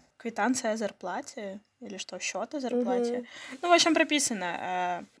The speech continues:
Speaker 1: моя там почасовая ставка, вот это вот
Speaker 2: Мгм.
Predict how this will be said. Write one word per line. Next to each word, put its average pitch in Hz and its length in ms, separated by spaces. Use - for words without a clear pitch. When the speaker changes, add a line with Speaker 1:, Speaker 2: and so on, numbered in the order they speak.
Speaker 1:
моя 214 180
там 202 160
почасовая 196 500
ставка, 311 920
вот 220 220
это 214 200
вот 277 140
Speaker 2:
Мгм. 269 300